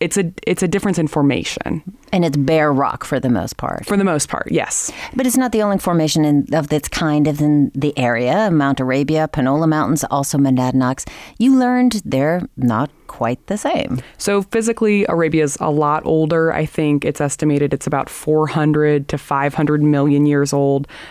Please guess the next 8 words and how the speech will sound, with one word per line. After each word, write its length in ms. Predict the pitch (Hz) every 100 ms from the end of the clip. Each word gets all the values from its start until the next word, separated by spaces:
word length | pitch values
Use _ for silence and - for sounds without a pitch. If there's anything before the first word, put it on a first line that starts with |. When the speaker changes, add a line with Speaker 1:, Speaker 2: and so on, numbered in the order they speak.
| -
Speaker 1:
Panola 420 | 202 208 220 214
and 160 | 165 165
Stone 460 | - - 190 196
Mountains, 580 | 185 151 139 135 143 -
they 220 | 151 147
formed 280 | 151 170 156
at 360 | 151 - - -
about 480 | 175 147 196 208 -